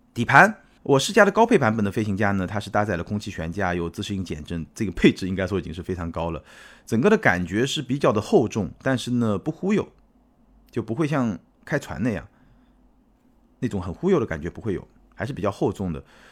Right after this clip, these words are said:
整体感受其实和探险者我觉得还是比较像的，就整个操控驾驶的感受是一辆很好开的大车。不过呢，这个底盘确实会再舒服那么一点点，大概是这么一个风格。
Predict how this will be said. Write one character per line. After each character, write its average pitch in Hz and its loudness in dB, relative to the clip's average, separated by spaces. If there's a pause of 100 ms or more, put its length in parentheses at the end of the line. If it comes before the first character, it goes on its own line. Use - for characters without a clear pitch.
(120)
整 156 2
体 214 -2
感 104 -2
受 113 -2
其 147 -6
实 208 -2
和 185 0
探 160 -2
险 90 -4 (320)
者 85 -2
我 87 -4
觉 95 -6
得 160 0
还 139 -2
是 147 -6 (140)
比 165 -10
较 113 -2
像 - -4
的， 69 -14 (420)
就 104 -2
整 90 -4
个 117 0 (100)
操 131 0
控 113 -4
驾 107 0
驶 87 -8
的 87 -4
感 - -8
受 82 -10
是 104 -8
一 110 0
辆 117 0
很 113 -6
好 113 -4
开 - -8
的 98 -4
大 104 -4
车。 95 -8
不 160 -8
过 202 4
呢， 175 4 (260)
这 - -4
个 170 0
底 113 -4
盘 101 -2
确 202 2
实 - -2
会 160 0
再 160 0
舒 - -6
服 123 -6
那 98 0
么 85 -2
一 85 -8
点 82 -6
点， 78 -10 (400)
大 101 -6
概 104 -4
是 95 -10
这 107 -4
么 104 -2
一 - -2
个 90 -6
风 117 -6
格。 - -12